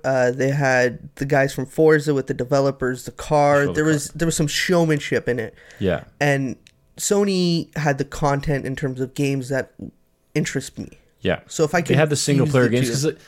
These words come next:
Speaker 2: when it comes to those multiplayer online games, I'm gonna go to Call of Duty. I'm gonna go to, like, Grand Theft Auto.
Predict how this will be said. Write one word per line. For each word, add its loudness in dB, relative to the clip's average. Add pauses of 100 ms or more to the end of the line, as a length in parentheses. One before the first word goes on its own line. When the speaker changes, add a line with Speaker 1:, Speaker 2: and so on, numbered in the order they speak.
(180)
Speaker 2:
when -6
it -4
comes 2
to 2
those 2
multiplayer 2
online 0
games, -2
I'm -2
gonna 0
go -2
to -2
Call 0
of -2
Duty. -2
I'm -4
gonna -6
go -2
to, -6
like, -6
Grand -4
Theft -8
Auto. -2